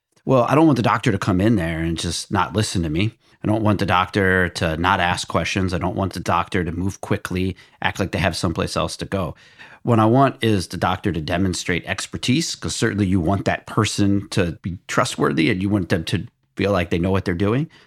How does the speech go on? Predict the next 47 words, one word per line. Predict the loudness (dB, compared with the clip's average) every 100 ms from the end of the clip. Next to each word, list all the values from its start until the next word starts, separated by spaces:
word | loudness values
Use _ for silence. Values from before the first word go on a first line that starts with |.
| _ -6
But |
I | -2
want | -2 0
them | 0
to | -2
treat | -2 -4
me | -2
with | -4 -6
respect. | -10 -2 -2 -2 -10 -6
I |
want | -6 -4
them | -6
to | -4 -6
ask | -6 -6
me | -6
questions. | -2 -2 0 0 -2 -4
I | -6
want | -6
them | -8 -10
to | -6
listen | -4 0 -2
to | 0
me. | 2 2 0 _ _ -20 -14 -6
I | -2
want | 0 0 -2 _
to | -4
get | -4 -2
the | -6
feeling | -2 0 2 0 0 -2
that | -4 -4 -4 -8 -14
I | -8
matter | -4 -2 0 0
to | -2
them | 0 2 0 -2 -4
and | -4 0
that | 0 0 -4 -10 _ _
they're | 0
not | 2 2 0 _ _
thinking | -2 0 2 0
about | 0 -2 0
where | 0 0
else | 0 -2 -2
they | -4 -4
have | -2 -2 -2 -6
to |
be. | -6 -6 -6 -14 -20 _ -8
And | -2 -2 0 -2 -4